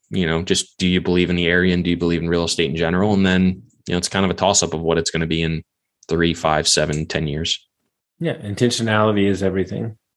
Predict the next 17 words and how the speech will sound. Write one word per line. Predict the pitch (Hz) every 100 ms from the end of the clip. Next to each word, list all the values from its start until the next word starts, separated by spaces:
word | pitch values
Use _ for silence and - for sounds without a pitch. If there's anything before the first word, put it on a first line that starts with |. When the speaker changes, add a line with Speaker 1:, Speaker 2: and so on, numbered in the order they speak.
| _
Speaker 2:
Laws | 104 101 104
change, | - 107 101 95
rules | 95 98 98
change, | - 98 95 95
everything. | 92 92 92 - 98
And | 104
if | 101 -
the | 101
intentionality | 123 120 113 110 110 107 107
is, | 101 101
"I | 98
wanna | 98 98
see | 95 123
my | 120 113 104
success, | - 104 104 110 - - - - _
investors | 107 117 113 123
succeed, | - 101 - 143 120 92 110